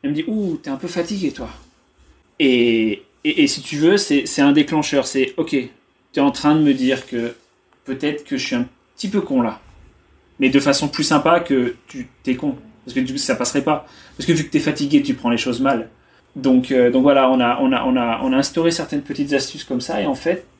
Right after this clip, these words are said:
j'ai réussi à dompter cette, cette fatigue, à savoir la déceler.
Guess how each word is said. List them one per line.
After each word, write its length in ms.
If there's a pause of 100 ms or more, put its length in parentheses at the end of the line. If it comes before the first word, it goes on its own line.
(100)
j'ai 160
réussi 360
à 80
dompter 600
cette, 300 (120)
cette 240
fatigue, 560 (380)
à 100
savoir 280
la 100
déceler. 540